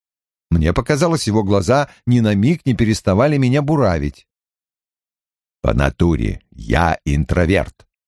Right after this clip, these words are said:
сообщил он, словно это многое объясняло. «Вы даже можете назвать меня эгоцентриком.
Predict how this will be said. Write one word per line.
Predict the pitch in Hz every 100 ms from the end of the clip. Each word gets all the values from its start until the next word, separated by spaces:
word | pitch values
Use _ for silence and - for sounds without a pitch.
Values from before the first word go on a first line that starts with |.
| _ _ _ _
сообщил | - 98 82 - 85
он, | 110 139
словно | - 95 107 95
это | 98 95 92 _ -
многое | 107 110 101 107
объясняло. | 98 107 - 82 62 60 - _ _ _ _ _ _ _ _ -
«Вы | - 80
даже | 80 90 85
можете | 87 87 80 82 82
назвать | 78 78 82 80 -
меня | 85 87 87 82 -
эгоцентриком. | 90 87 98 - 135 117 - 64 - 58 58